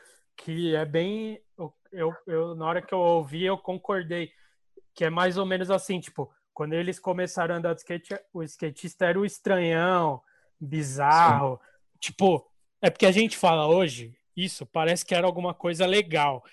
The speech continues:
Speaker 1: todo mundo quer ser o diferente, mas é o diferente e ruim,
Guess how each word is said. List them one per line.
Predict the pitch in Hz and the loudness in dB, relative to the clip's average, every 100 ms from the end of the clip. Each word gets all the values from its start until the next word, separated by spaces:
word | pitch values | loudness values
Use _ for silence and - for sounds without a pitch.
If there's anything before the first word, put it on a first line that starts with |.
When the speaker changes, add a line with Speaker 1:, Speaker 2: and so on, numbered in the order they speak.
| _ _ - | _ _ -4
Speaker 1:
todo | 165 214 | 0 2
mundo | 175 156 | 0 2
quer | 165 156 | 0 2
ser | 165 | 2
o | 156 | 0
diferente, | - 165 160 143 - _ _ - | 0 -2 0 -6 -14 _ _ -2
mas | 160 151 | 2 4
é | 180 | 4
o | 185 | 4
diferente | - 180 185 208 - | 2 4 4 2 4
e | 233 | 4
ruim, | 202 196 | 4 2